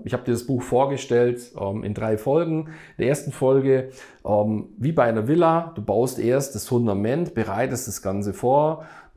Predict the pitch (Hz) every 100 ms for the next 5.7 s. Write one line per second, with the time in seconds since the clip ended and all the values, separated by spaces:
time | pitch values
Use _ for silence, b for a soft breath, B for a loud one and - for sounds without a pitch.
0 | - 113 120 120 - - 113 135 143 185
1 | 170 147 147 131 131 123 131 131 131 -
2 | 95 101 - 110 160 165 160 - 143 -
3 | 139 139 135 92 95 90 - 110 135 -
4 | 143 135 107 117 123 120 - 101 147 143
5 | 135 135 139 135 107 123